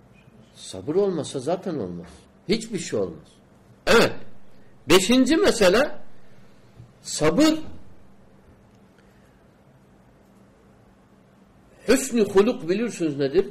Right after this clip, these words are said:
Güzel ahlakın olmasa olmazıdır. Sabır güzel ahlakın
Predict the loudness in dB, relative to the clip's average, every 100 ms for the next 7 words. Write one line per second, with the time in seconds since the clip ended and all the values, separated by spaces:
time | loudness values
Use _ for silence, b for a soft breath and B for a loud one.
0 | -6 -2 0 0 -4 -10 -6 -6 -2 -2
1 | -2 -10 -20 -20 _ _ _ _ _ 2
2 | 2 0 -4 -2 0 -2 -6 -10 -16 -20
3 | _ _ _ _ _ _ _ _ _ _
4 | _ _ -20 _ -20 _ -20 -14 -4 0
5 | 0 -2 -10 0 2 2 -2 -4 -4 0
6 | 0 0